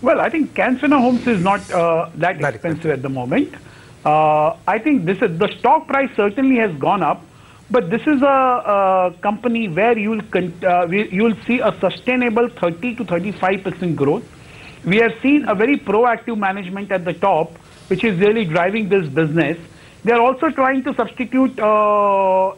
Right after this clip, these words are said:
Speaker 1: loan against property. You know, they are trying to increase the share of that, so which will increase the overall, uh, yield for the companies and the nims. I think, uh, they will still,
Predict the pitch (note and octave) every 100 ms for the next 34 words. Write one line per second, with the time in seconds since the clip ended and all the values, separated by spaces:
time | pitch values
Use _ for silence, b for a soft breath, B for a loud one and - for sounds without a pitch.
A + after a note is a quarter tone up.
0 | - F#3+ G#3 A3+ G#3 A3 A3 - F#3+ -
1 | B3 A3+ F3 G#3+ B - G3+ B3+ A3 G#3+
2 | G#3+ G#3+ A3 A3+ F#3+ F#3 A3+ G#3 G#3 G3+
3 | F#3+ G3 - G#3+ G#3 G3+ D#3+ G#3 F3+ D#3+
4 | E3 B B - - G3+ G3 F#3+ F#3 G3
5 | A3 G#3+ F#3+ G3+ A#3+ C4 G3 A#3 F#3+ G#3+
6 | G#3+ G#3 - F3+ F3+ F3 G#3+ G#3+ G3 F#3+
7 | E3 F3 E3 G3 G3+ E3+ F3+ F3+ D#3+ E3+
8 | D#3 F#3+ - B B B B B - B3+
9 | F#4 G4 - A#3+ A3 A3 A3 G#3+ G#3 G3
10 | F#3+ E3+ E3 - - - E3+ D4 E4+ -
11 | - G4+